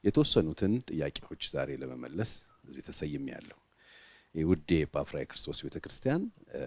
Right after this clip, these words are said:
ተከታታዮች እንዲሁም ደግሞ በዚች አጥቢያ ቤተክርስቲያን ላይ፣ እ፣ የተለያዩ አገልግሎቶችን እየሰጣችሁ ያላችሁ፣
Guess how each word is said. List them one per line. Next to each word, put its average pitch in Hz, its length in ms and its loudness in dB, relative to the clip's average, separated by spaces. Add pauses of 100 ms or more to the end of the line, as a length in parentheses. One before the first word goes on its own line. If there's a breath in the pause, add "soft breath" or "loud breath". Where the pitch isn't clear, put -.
ተከታታዮች - 720 -4 (320)
እንዲሁም 71 380 -12
ደግሞ 98 240 -4 (760 loud breath)
በዚች 90 420 4
አጥቢያ 71 280 -2
ቤተክርስቲያን 67 580 -6
ላይ፣ 101 200 4 (380)
እ፣ 71 120 -8 (260)
የተለያዩ 71 500 -2 (220)
አገልግሎቶችን - 720 -14
እየሰጣችሁ - 580 -10
ያላችሁ፣ 107 500 0